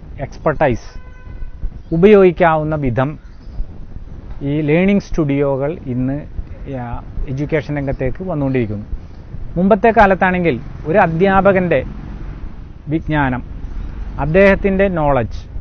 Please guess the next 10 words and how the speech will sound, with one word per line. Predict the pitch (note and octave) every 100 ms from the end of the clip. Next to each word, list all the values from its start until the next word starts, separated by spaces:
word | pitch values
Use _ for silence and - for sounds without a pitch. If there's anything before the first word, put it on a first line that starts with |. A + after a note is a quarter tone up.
| C#3
അതിനപ്പുറത്തേക്ക് | D#3 G3+ D3+ - E3 D3+ C3+ A2 C3 D3 D3+ -
ഒരു | C#3
വിദ്യാർത്ഥിക്ക് | C#3+ B2+ C#3 B2+ C3+ C3+
പോകാൻ | C#3 B2+ C3 - - -
സാധിക്കുമായിരുന്നില്ല. | B2 B2 C3+ C3+ C3 B2 A2+ G2+ - - -
ഏറി | B2 B2
വന്നാൽ | D3+ D3+ D#3 F#3+ - - - - D#3
text | - -
book, | D3 A2 - - - - - - - -
അധ്യാപകൻ. | C#3+ C#3+ B2 A2